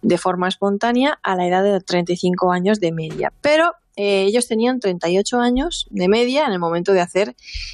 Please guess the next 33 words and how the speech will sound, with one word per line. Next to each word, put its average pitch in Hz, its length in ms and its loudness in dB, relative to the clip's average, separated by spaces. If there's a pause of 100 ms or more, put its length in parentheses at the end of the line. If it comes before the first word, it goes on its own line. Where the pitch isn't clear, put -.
(200)
eh, - 400 -4 (100)
o 156 120 0
de 147 120 0
participar 170 580 -2
en 202 120 -4
este 175 180 -10
estudio. - 440 -10
Y 277 100 4
los 247 160 2
hallazgos 311 640 0
clave 339 380 2 (140)
fueron 233 320 -4
los 180 160 -6
siguientes. - 600 -14 (1040)
Dijeron 254 420 0 (280)
que - 80 -4
el 233 80 -4
setenta 247 300 -6
y 240 60 0
cinco 349 260 2
por 359 140 0
ciento 254 1080 2
la 226 220 2
calificaron, 226 680 0 (120)
o 233 120 -2
calificaron 208 580 0
este 233 200 -4
encuentro 233 760 2
con 180 260 -4
Dios, 233 480 0
entre 170 180 -10
comillas, 233 460 0
¿vale? - 240 0